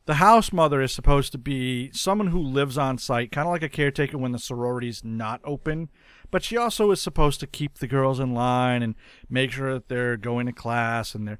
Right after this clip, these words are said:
you know, I think it's more like a forties, fifties, sixties kind of thing where they're supposed to make sure that they're being good girls sort of thing. I'm gonna guess that may or may not still be a thing, but it's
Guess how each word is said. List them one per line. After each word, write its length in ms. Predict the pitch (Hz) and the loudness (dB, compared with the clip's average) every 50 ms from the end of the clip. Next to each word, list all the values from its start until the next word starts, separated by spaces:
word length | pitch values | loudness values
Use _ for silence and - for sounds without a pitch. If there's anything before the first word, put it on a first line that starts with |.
| - - - - - - _ _ _ | -16 -20 -20 -20 -20 -20 _ _ _
you 100 | 160 147 | -4 -2
know, 140 | 135 131 - - | -2 -2 0 0
I 100 | 156 151 | 0 2
think 200 | 131 196 214 220 | 2 0 0 0
it's 140 | - - | -2 -4
more 260 | - 139 147 156 156 151 | -4 0 2 2 4 4
like 220 | 151 147 139 - - - - - | 4 4 2 2 -4 -12 -10 -6
a 120 | 123 120 | -6 -6
forties, 540 | - - - 143 139 143 135 135 135 123 104 | -6 -6 -6 -4 -2 -2 0 -2 -4 -4 -6
fifties, 560 | - - - 131 127 - _ 131 127 123 - | -12 -10 -8 -8 -8 -8 _ -10 -10 -10 -10
sixties 480 | - - 135 123 - - - 139 127 - | -6 -6 -6 -6 -6 -8 -8 -8 -8 -4
kind 180 | - 143 131 131 | -4 -2 -2 -2
of 80 | 113 | -4
thing 220 | - 135 127 127 127 | -4 -4 -4 -2 -2
where 100 | 123 117 | -2 -4
they're 80 | 113 104 | -4 -6
supposed 300 | - - 123 117 - - | -6 -6 -6 -6 -6 -8
to 60 | 110 | -8
make 200 | 110 117 117 110 | -8 -8 -8 -8
sure 220 | - - 123 117 117 | -8 -6 -6 -6 -6
that 140 | 110 - | -8 -8
they're 280 | - 120 113 110 110 - _ _ _ _ _ - _ _ _ _ _ - | -10 -10 -8 -8 -10 -14 _ _ _ _ _ -20 _ _ _ _ _ -8
being 360 | 131 131 135 143 139 123 104 _ | -6 -4 -4 -4 -4 -6 -8 _
good 360 | - 120 127 143 143 131 - _ | -8 -2 0 0 0 0 -4 _
girls 880 | - 143 143 135 131 135 143 139 139 139 135 135 139 135 - - - - - - _ - - | -2 0 0 2 2 4 4 4 4 4 2 0 -2 -4 -6 -10 -14 -16 -18 -20 _ -20 -12
sort 320 | - - - 151 147 139 135 | -10 -4 0 2 2 2 0
of 60 | - | -2
thing. 500 | - - 139 139 139 135 135 135 139 139 - _ _ _ - | -2 0 0 2 2 0 0 -2 -4 -6 -10 _ _ _ -6
I'm 160 | 127 127 131 | -4 -4 -4
gonna 180 | 135 131 127 | -4 -6 -6
guess 880 | 113 104 104 107 110 127 139 143 147 160 151 - - - - - - - _ _ | -8 -10 -16 -14 -6 0 2 4 4 4 2 0 -4 -8 -12 -16 -18 -20 _ _
that 220 | 139 139 139 110 - _ | -10 -8 -8 -8 -12 _
may 240 | 113 123 127 135 143 | -8 -6 -4 -4 -2
or 80 | 143 143 | -2 -2
may 220 | 139 139 135 135 | -2 -2 -2 0
not 240 | 135 135 135 131 - _ _ | 0 -2 -4 -4 -8 _ _
still 320 | - - - - 135 131 | -10 -8 -4 -4 -4 -4
be 240 | 123 120 139 135 135 | -4 -4 -4 -2 -2
a 80 | 131 120 | -2 -4
thing, 360 | - - 143 135 135 135 131 | -4 -4 -2 -2 0 0 0
but 100 | 127 123 | -2 -2
it's 180 | 131 123 - | -4 -6 -8